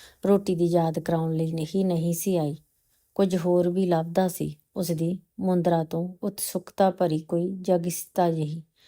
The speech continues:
ਤੇ ਅੰਦਰ ਜਾ ਕੇ ਜਿਉਂ ਹੀ ਉਸ ਦੀ ਨਜ਼ਰ ਦੋਹਾਂ ਚਿਹਰਿਆਂ ਉੱਤੇ ਪਈ ਤਾਂ ਨਾ ਕੇਵਲ ਉਸ ਦੀ ਜਗਿਸਤਾ ਮਿਟ ਗਈ, ਬਲਕਿ ਕਿਸੇ ਸਫਲਤਾ ਦੀ ਗੁਦਗੁਦੀ ਜਿਹੀ ਵੀ ਉਸ ਦੇ ਦਿਲ ਵਿੱਚ ਹੋਣ ਲੱਗ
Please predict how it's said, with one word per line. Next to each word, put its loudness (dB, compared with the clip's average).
ਤੇ 2
ਅੰਦਰ 4
ਜਾ 2
ਕੇ 0
ਜਿਉਂ 2
ਹੀ -2
ਉਸ -6
ਦੀ 0
ਨਜ਼ਰ 0
ਦੋਹਾਂ 0
ਚਿਹਰਿਆਂ -2
ਉੱਤੇ -4
ਪਈ -2
ਤਾਂ -2
ਨਾ 0
ਕੇਵਲ -2
ਉਸ -4
ਦੀ -2
ਜਗਿਸਤਾ -2
ਮਿਟ 0
ਗਈ, -2
ਬਲਕਿ 4
ਕਿਸੇ -2
ਸਫਲਤਾ -2
ਦੀ 2
ਗੁਦਗੁਦੀ 2
ਜਿਹੀ 2
ਵੀ 0
ਉਸ -4
ਦੇ 2
ਦਿਲ 2
ਵਿੱਚ -2
ਹੋਣ 0
ਲੱਗ 0